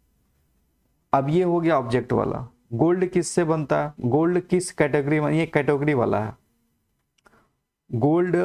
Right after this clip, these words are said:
ऑर्नामेंट वाले कैटेगरी में आता है, आभूषण। तो नीडल किस में आता है बताइए, नीडल किस में आता है, स्टील से, ठीक है। तो ये आपको ध्यान देना होगा, ये कैटेगरी वाइज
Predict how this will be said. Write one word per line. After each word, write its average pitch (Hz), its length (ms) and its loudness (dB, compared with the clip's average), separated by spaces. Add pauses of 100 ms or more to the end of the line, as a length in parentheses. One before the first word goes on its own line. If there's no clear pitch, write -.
(1200)
ऑर्नामेंट 156 580 2
वाले 160 240 2
कैटेगरी 156 440 0
में 156 80 0
आता 151 300 -4
है, 151 120 -10 (440)
आभूषण। 131 540 0 (500)
तो 143 80 2
नीडल 165 340 2
किस 190 260 -2
में 185 120 2
आता 175 300 0
है 175 120 -6 (260)
बताइए, 147 420 0 (720)
नीडल 156 280 2
किस 170 240 -2
में 170 100 2
आता 165 300 0
है, 175 120 -6 (1300)
स्टील 127 340 -2
से, 143 240 -4 (400)
ठीक 165 120 0
है। 180 80 -2 (300)
तो 160 80 -2
ये 185 140 2
आपको 185 340 0
ध्यान 131 300 10
देना 131 200 8
होगा, 131 200 6
ये 180 120 2
कैटेगरी 147 480 0
वाइज 135 400 -2